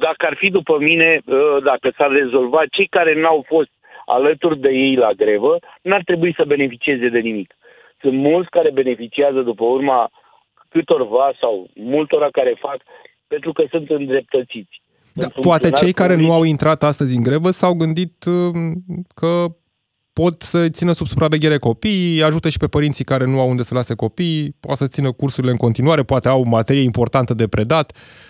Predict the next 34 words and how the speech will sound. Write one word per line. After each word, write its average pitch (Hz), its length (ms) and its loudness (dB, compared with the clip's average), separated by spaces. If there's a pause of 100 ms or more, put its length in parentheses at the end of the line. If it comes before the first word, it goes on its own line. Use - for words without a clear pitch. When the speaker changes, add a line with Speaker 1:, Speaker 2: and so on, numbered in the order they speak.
(180)
Speaker 2:
adică 139 300 2
poate 160 240 2
nu 170 60 4
i-aș 180 80 6
Speaker 1:
Corect. 156 200 2
Speaker 2:
judeca 160 340 4
din 147 140 4
punctul 139 280 2
ăsta 131 160 0
de 131 140 0
vedere. 107 440 0 (560)
Speaker 1:
Da, 170 260 0
dar, 175 180 2
uh, 151 240 2
atunci 180 300 -2
nu, 190 240 0 (180)
niciodată 202 460 0
nu 208 120 0
se 208 120 -2
va 196 120 0
rezolva 185 380 0
nimic. 170 280 -2 (380)
Pentru 202 260 -2
că 202 120 2
guvernanții 151 720 -2
oricum 160 400 -2
își 165 380 0
rezolvă, 139 720 0 (300)
uh, 135 100 0 (180)
clientela 151 580 0
politică 127 500 -2
și 220 120 -2
atâta 202 320 0
tot. 110 160 -4